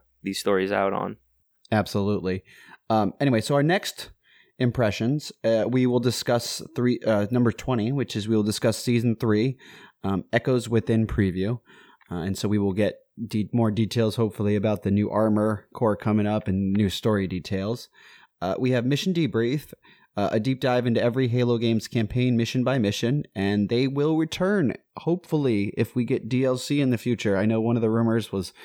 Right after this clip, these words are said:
Speaker 2: three four three cut most of their story people, so if we get more, we'll see. If not,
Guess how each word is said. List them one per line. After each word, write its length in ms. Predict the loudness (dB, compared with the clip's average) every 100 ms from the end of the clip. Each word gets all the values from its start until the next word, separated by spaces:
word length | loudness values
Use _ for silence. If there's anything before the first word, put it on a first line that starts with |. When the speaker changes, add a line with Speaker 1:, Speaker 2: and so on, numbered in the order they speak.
| -20 -20 -20 _ _
Speaker 2:
three 180 | -2 -2
four 220 | 0 0
three 260 | 0 2 0
cut 300 | 2 0 0
most 280 | 0 0 -2
of 100 | 0
their 120 | 0
story 380 | 0 0 0 2
people, 360 | 2 2 2
so 380 | 0 0 2 2
if 260 | 0 -2 -4
we 440 | -4 -2 -2 -4
get 200 | -2 -2
more, 400 | 0 2 2 0 0
we'll 120 | -2
see. 300 | 0 0 2
If 180 | 0 0
not, 380 | 2 2 0